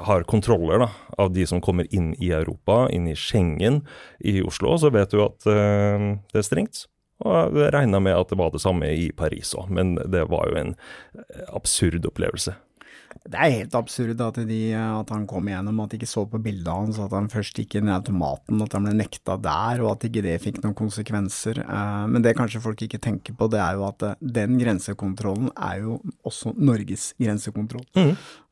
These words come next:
Speaker 2: Fordi, eh, når du først er igjennom der, da vi kom til Gardermoen, så var det jo ingenting.
Speaker 1: Nei.
Speaker 2: Da var det jo bare rett ut i,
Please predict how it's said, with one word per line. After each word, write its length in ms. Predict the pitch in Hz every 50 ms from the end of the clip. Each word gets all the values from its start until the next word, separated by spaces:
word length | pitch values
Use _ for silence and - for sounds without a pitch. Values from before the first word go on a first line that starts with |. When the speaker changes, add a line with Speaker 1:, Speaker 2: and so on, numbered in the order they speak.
| _ _ -
Speaker 2:
Fordi, 320 | - - 131 117 113 113 110
eh, 240 | 113 113 110 113 113
når 120 | 113 117
du 80 | 113 117
først 220 | 110 113 104 -
er 60 | 117 120
igjennom 340 | 113 110 104 98 98 110 110
der, 160 | 104 101 113
da 100 | 117 113
vi 100 | 110 113
kom 140 | 110 101 95
til 80 | 101
Gardermoen, 340 | 104 98 98 98 98 117 131
så 60 | 123
var 120 | 127 127 107
det 100 | 98 98
jo 60 | 95
ingenting. 340 | 90 90 87 90 107 117 113 - 123
Speaker 1:
Nei. 160 | 151 117 123
Speaker 2:
Da 60 | 120 123
var 120 | 123 107
det 60 | 98 110 113
jo 20 |
bare 320 | 104 95 95 101 101 98 98
rett 220 | 92 92 - -
ut 200 | 101 98 98 -
i, 120 | 104 101